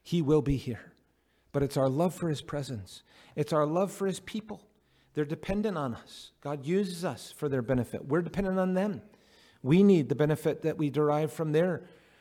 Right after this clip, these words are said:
their life and ministry. So we love his people as well.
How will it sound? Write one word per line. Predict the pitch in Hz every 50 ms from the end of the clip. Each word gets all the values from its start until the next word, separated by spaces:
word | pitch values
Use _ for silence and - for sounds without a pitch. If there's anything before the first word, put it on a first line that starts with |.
| _ _ _ _ -
their | - 139 170 185
life | 180 160 135 127 117 - -
and | 127 120 120
ministry. | 120 117 117 104 - - - 107 98 - - _ -
So | - - -
we | 139 147 139
love | 143 147 160 175 190 180
his | 190 185 -
people | - - - 214 208 214 165 143
as | 135 123 127
well. | 127 151 175 160 117 98